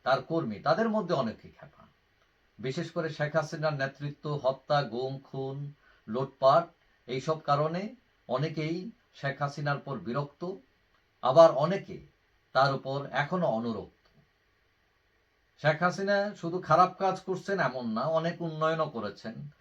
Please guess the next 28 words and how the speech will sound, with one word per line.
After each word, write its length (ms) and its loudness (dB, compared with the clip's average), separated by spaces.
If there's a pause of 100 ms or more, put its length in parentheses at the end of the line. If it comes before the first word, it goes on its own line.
(220)
দেশকে 380 -2
মধ্য 340 -2
আয়ের 420 4
দেশে 420 -6
রূপান্তরিত 640 0
করেছেন, 720 -10 (380)
মানুষের 580 -4 (1080)
আয় 300 6
বেড়েছে, 540 0
জীবনযাত্রার 920 -2
মান 400 4
বেড়েছে, 540 -4 (280)
কিন্তু 180 0
এখন 340 8
এইসব 240 0
আর 120 6
কেউ 200 -4
বলে 320 -6
না। 140 -18 (420)
বলে 260 2
না 100 0
কেন? 320 0
কেউ 280 -4
ভয়ে 300 4
বলে 260 -2
না, 240 -8 (520)
কেউ 260 4
আছে 480 0